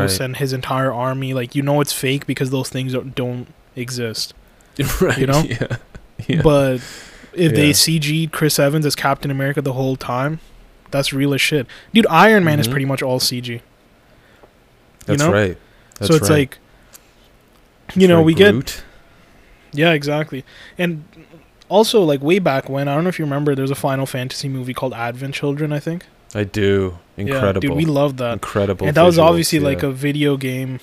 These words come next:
Speaker 2: movie, but for back then, that was sick.
Speaker 1: Yeah.
Speaker 2: So what they can do now, there's literally, I think there's a new, um,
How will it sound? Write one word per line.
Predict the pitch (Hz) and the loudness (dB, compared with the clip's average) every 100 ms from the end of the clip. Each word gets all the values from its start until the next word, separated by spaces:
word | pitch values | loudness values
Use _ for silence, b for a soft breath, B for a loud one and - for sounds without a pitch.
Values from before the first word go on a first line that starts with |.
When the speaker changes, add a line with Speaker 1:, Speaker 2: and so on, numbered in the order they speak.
| - | -8
Speaker 2:
movie, | 131 139 135 123 | -6 -4 -4 -6
but | 123 127 | -4 -6
for | - 135 | -6 -8
back | 127 131 143 | -4 -2 -2
then, | 127 127 143 | -6 -6 -4
that | 135 | -4
was | 127 | -4
sick. | - - 127 117 _ _ b b b b - | -4 -6 -8 -10 _ _ b b b b -6
Speaker 1:
Yeah. | 98 87 | -6 -6
Speaker 2:
So | - 147 127 | -4 -4 -2
what | 135 | -4
they | 147 | -4
can | 143 151 | -2 0
do | 143 | 0
now, | 127 123 147 | -2 -4 -4
there's | 151 151 160 | -2 -2 4
literally, | 202 220 196 160 | 6 6 6 2
I | |
think | 139 180 | 0 0
there's | 185 170 | 0 2
a | |
new, | 160 151 139 - 143 | 0 -2 -4 -10 -8
um, | 131 123 120 | -6 -6 -8